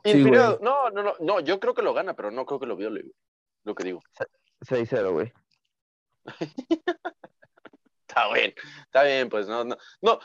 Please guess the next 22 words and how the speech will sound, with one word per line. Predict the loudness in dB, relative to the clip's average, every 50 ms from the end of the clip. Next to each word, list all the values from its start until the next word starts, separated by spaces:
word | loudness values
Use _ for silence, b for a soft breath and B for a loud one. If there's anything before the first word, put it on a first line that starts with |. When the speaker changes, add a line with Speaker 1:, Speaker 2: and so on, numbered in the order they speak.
| B B 0
Speaker 2:
no | 0 0
quiero | 2 4 4 4 6
gastar | 4 4 4 2 2
los | 2 2 0
minutos | 0 -2 -2 -4 -2 -2 -4 -2
del | -2 -2 -2 -2 -2
podcast | -2 -2 -2 -2 -4 -6 -6 -6 -10
en | -10 -8
una | -4 -4 -4
polémica | -2 -2 -2 -2 -4 -4 -4 -4
del | -4 -6 -6
Benfica | -10 -12 -12 -8 -10 -10 -6 -6 -6 -4 -2
Ajax, | -2 -2 -2 -2 -4 -6 -4 -6 -8
güey. | -8 -8 -6 -2
No | -2 -2 -2
te | 2 2
voy | 4 6 6 6
a | 6
dar | 6
la | 4 2 0 0
razón, | 0 0 -2 -2 -4 -6 -6 -6 -8
güey. | -10 -10